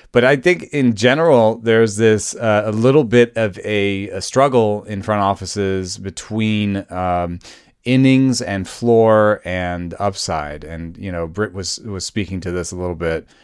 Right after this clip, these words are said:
um, when she was talking about how much of a gamble Gausman is, how much a gamble Ray is, how Stroman has the higher floor. Um, but that goes on all the way down your rotation, you know, and I was talking, uh, to, to one,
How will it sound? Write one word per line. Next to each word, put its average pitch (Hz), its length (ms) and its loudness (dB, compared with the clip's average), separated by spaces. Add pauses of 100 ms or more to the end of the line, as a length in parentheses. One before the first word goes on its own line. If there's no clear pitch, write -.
(160)
um, 87 440 0
when 92 140 -6
she 101 120 -6
was 87 140 -6
talking 90 420 -2
about 85 440 -2
how 92 100 -8
much 98 200 -4
of 90 40 -6
a 90 60 -6
gamble 92 400 -2
Gausman 85 520 0
is, 82 280 -4
how 95 100 -8
much 95 160 -6
a - 40 -16
gamble 87 320 -2
Ray 85 360 2
is, 80 400 -2 (240)
how 101 140 0
Stroman 101 440 0
has 90 200 -4
the 90 80 -4
higher 85 260 0
floor. 85 680 -2 (360)
Um, 90 420 2
but 101 160 -2
that 139 220 2
goes 127 240 4
on 117 440 4
all 123 220 4
the 127 80 2
way 117 220 4
down 104 560 0
your 98 300 0
rotation, 92 840 -2 (360)
you 101 180 0
know, 98 240 2
and 92 80 0
I 113 100 2
was 143 160 0
talking, 107 540 0
uh, 101 440 -2
to, 104 260 -2
to 101 260 -4
one, 107 440 2